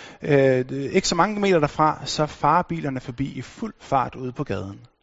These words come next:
Men man mærker det knap. Man mærker ikke storbyen derinde. Man mærker heller ikke de, hvad kan man sige, øh,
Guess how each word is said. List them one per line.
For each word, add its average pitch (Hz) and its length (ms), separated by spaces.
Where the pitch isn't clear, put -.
Men 123 80
man 120 120
mærker 139 300
det - 80
knap. - 280
Man 127 100
mærker 165 260
ikke 135 120
storbyen 127 380
derinde. 131 320
Man 202 160
mærker 208 240
heller 165 220
ikke 143 240
de, 160 320
hvad 120 120
kan 131 100
man 123 80
sige, 123 300
øh, 101 340